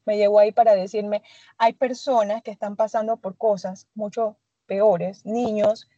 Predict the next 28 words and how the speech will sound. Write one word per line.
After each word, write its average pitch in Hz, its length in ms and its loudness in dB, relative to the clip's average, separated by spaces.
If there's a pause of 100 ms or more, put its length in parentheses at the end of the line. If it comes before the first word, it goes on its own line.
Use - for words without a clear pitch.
(440)
que 185 140 -12
caben 214 320 2
en 202 120 -4
una 202 200 -2
mano, 208 640 2
eh, 185 300 -10
y 190 200 -10
tienen 208 320 -4
ocho 233 320 4
meses 214 320 -6
aquí, 202 480 -8 (400)
partos 240 400 2
mal 208 180 -6
atendidos. 208 960 -4 (1000)
Em, 202 880 0 (1000)
cuando 247 260 2
a - 20 0
mi 247 140 2
hija 320 120 4
me 294 120 2
la 233 120 6
van 233 200 4
a - 20 -2
entregar, 226 720 2 (800)
en 233 160 -8
teoría 226 380 0
ya 233 120 4
habían 220 360 -2